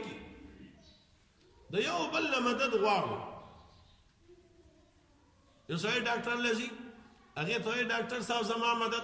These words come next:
وکړه.» یو سړی یو بل چا له ځي چې جی ما لپاره د روزګار لپاره یو څه مدد را سره وکړي. عام د روزمره زندګي کې هر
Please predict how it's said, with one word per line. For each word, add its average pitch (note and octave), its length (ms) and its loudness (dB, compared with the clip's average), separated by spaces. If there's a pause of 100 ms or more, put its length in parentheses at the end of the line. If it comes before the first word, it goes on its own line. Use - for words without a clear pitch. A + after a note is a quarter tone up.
وکړه.» - 260 -8 (2250)
یو F3 140 -4
سړی A#3 300 0
یو B3 200 4
بل C4 140 0
چا B3 180 2
له A#3+ 140 2
ځي B3 160 0 (880)
چې F#3+ 180 -2
جی B3 140 0
ما B3 200 6
لپاره A#3+ 420 2
د A3 80 4 (100)
روزګار A3 420 4
لپاره A3+ 340 2
یو G3+ 120 0
څه A3 140 -2 (100)
مدد G#3 260 0
را G#3 100 4
سره G3+ 220 0
وکړي. A3 340 -4 (2500)
عام D#4+ 440 4
د D4+ 40 -4 (140)
روزمره A#3 460 0 (160)
زندګي A#3 540 2
کې - 100 -10 (580)
هر B3+ 320 4